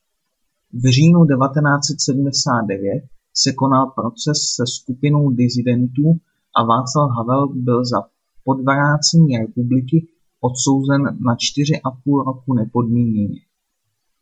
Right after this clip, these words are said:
Podle biskupa Václava Malého tehdy Václav Havel dostal nabídku vyhnout se vězení a působit jako dramaturg v New Yorku,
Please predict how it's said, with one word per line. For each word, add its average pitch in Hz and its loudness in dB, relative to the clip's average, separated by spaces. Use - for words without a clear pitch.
Podle 127 4
biskupa 123 -2
Václava 120 -2
Malého 110 0
tehdy 131 2
Václav 135 0
Havel 120 2
dostal 127 -2
nabídku 117 -2
vyhnout 131 2
se - -4
vězení 113 0
a 117 0
působit 139 -2
jako 139 0
dramaturg 120 -2
v 123 -4
New 127 2
Yorku, 127 0